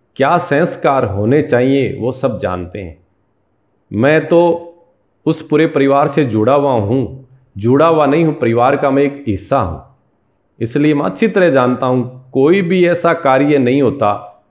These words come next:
सीएलसी में, उत्सव हो, विजय उत्सव हो, अन्य कोई कार्य हो, जिस कार्य में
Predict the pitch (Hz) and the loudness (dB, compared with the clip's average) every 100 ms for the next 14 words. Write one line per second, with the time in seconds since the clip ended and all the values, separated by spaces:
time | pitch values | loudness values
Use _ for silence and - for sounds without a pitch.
0 | _ _ _ - 110 135 135 123 101 95 | _ _ _ -2 2 2 0 -2 -2 -4
1 | - - _ _ _ 135 139 147 139 101 | -8 -20 _ _ _ -2 -2 0 0 2
2 | 98 110 90 - - _ _ - 117 123 | 2 0 0 -6 -20 _ _ -2 0 2
3 | 156 143 123 - 131 104 87 110 107 - | 2 2 0 -2 0 0 0 0 0 -2
4 | - _ _ _ _ _ _ _ _ _ | -14 _ _ _ _ _ _ _ _ _
5 | _ 135 185 214 190 165 160 - 123 131 | _ -2 2 2 2 2 2 2 2 2
6 | 143 135 123 143 131 143 127 123 127 143 | 2 2 4 2 2 -2 0 2 2 4
7 | 139 113 - - | 2 2 -2 -10